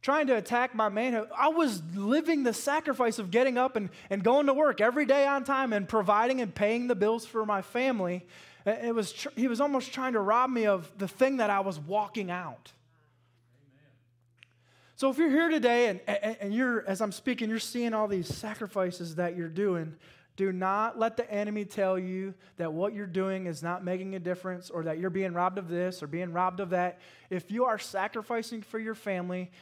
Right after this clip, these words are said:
Speaker 1: you are being a lamb for your family.
Speaker 2: Amen.
Speaker 1: You're showing the sacrificial love, the sacrificial needs. You're fighting for your family when you do that.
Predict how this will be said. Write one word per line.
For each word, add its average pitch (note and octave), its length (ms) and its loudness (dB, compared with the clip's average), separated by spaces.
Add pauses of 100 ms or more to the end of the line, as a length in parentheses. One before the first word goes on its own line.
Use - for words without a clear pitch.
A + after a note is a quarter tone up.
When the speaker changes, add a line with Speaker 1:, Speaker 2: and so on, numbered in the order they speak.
(160)
Speaker 1:
you G3 280 -2
are F3+ 180 0
being F#3+ 500 -2
a E3+ 80 -4
lamb E3+ 420 -4
for E3+ 140 -10
your E3+ 140 -6
family. C3 500 -8
Speaker 2:
Amen. - 480 -20 (1120)
Speaker 1:
You're F#3+ 140 -2
showing G#3 460 0
the F#3 80 -4
sacrificial G3 760 -4
love, C#3+ 360 -2 (720)
the D#3 60 -14
sacrificial G3 720 -4
needs. F#3 720 -4 (460)
You're G#3 120 0
fighting G#3 420 0
for A3+ 160 -6
your G#3+ 140 -2
family G#3 460 -4
when E3+ 180 -6
you D#3 100 -8
do D#3 200 -6
that. A#2+ 260 -10